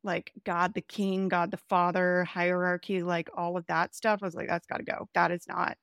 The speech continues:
And really embracing more of First People's wisdom, this idea of more being, like, in kinship with the earth. I love, I've been listening to so many people talk about that and that disconnection from the earth being part of what's created so much of our soul hunger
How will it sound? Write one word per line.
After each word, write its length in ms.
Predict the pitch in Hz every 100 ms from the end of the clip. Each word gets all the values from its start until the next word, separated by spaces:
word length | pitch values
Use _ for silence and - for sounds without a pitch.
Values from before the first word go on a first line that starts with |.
| _ -
And 500 | 202 202 190 185 180
really 300 | 185 180 180
embracing 560 | 175 175 170 - 180 170
more 360 | 165 - -
of 240 | - 196 - -
First 280 | 180 -
People's 380 | - 196 202 196
wisdom, 800 | 202 190 - 214 196 190 190 190 - _ _ _ -
this 160 | -
idea 340 | 175 180 180 - 190
of 100 | 170
more 260 | 170 175
being, 200 | 175 175
like, 220 | 170 - -
in 200 | 180 180
kinship 420 | 170 185 185 -
with 120 | 180
the 140 | 180 -
earth. 500 | 170 170 180 - _ _ -
I 140 | 214 202
love, 440 | 190 185 185 185
I've 140 | 185
been 140 | 196 190
listening 300 | 185 196 180
to 100 | -
so 140 | 185
many 160 | 180 180
people 240 | 180 -
talk 240 | - - 196
about 240 | 185 196
that 220 | - -
and 120 | 185
that 180 | 175 190
disconnection 600 | 185 - 180 170 - 185
from 160 | 190 180
the 140 | - 185
earth 200 | 180 -
being 200 | 185 185
part 320 | - 180 175
of 140 | 190 185
what's 340 | 190 - - -
created 440 | - 202 185 185 -
so 360 | - 190 180
much 220 | 180 180 185
of 120 | 175
our 440 | 170 165 165 - -
soul 460 | - - 175 180 233
hunger 540 | 294 285 294 302 302